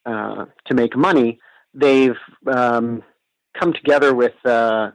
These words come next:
um, ideas about technology and society, um, that, uh, um, that have had a tremendous impact, personal computing being,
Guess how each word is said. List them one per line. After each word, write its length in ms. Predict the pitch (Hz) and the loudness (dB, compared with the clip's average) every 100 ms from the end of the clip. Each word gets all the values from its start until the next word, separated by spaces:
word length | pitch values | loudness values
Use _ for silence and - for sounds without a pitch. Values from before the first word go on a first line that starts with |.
| - | -10
um, 460 | 123 117 113 107 - | -6 -4 -4 -6 -6
ideas 340 | 123 135 139 | -4 0 0
about 320 | 120 123 127 | 2 0 0
technology 760 | - - 120 113 113 110 110 98 | -4 -6 -2 0 -2 -4 -8 -6
and 200 | 113 113 | -6 -8
society, 640 | 110 - 120 120 113 107 - _ _ - - _ _ - | -8 0 2 2 0 -4 -10 _ _ -20 -20 _ _ -6
um, 600 | 123 117 113 110 110 110 _ _ _ _ _ _ | -2 -2 -2 -2 -4 -8 _ _ _ _ _ _
that, 440 | 123 123 120 117 123 | -2 2 2 -2 -2
uh, 440 | 113 113 110 107 - | -2 0 -2 -4 -8
um, 300 | 120 113 110 | -8 -6 -4
that 100 | 120 | 0
have 100 | 117 | 0
had 360 | - 135 127 113 | 0 2 2 0
a 320 | - 123 117 - | -4 -4 -4 -2
tremendous 320 | 135 127 120 | -2 0 0
impact, 520 | 131 123 110 101 - - _ _ _ - | -2 -4 -6 -8 -10 -20 _ _ _ -6
personal 340 | 135 - 120 | -4 -2 -4
computing 580 | - 110 131 123 110 107 | -4 -6 -2 0 0 -2
being, 380 | 113 110 101 | -4 -4 -8